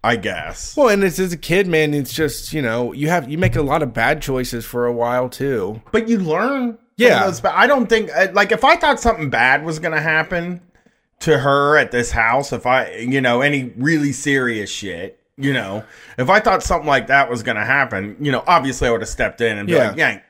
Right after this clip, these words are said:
Speaker 1: fucking, you're not going down there."
Speaker 2: Right.
Speaker 1: But, like, I know who this kid is. He's, he's sort of a, like, a lovesick, kinda pathetic guy, you know?
Speaker 2: Sure.
Speaker 1: He always trying to make like, TikToks, like,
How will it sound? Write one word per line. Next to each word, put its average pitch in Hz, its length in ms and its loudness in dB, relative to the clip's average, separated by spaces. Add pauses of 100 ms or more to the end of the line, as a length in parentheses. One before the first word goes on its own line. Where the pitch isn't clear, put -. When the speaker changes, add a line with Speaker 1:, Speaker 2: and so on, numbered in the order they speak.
(180)
Speaker 1:
fucking, 120 260 -2
you're 123 100 0
not 120 200 0
going 87 240 -8
down 85 240 -8
there." 82 80 -2
Speaker 2:
Right. 113 240 4 (300)
Speaker 1:
But, 147 260 2
like, 151 180 2
I 151 120 4
know 156 260 4
who 147 120 -4
this 135 220 -6
kid 135 340 0
is. 123 300 -2
He's, 139 260 -6
he's 131 160 -14
sort 156 220 -6
of 110 100 -8
a, 98 200 -6
like, 104 180 -4
a 98 80 -4
lovesick, 101 960 -8 (180)
kinda 98 460 -6
pathetic 98 480 -8 (240)
guy, 92 320 -4
you 101 260 -8
know? 110 100 -6
Speaker 2:
Sure. 117 260 2
Speaker 1:
He 104 360 -12
always 113 300 0
trying 110 240 -4
to 104 60 -8
make 107 200 -6 (400)
like, 95 260 -10
TikToks, 110 680 -6
like, 92 260 -8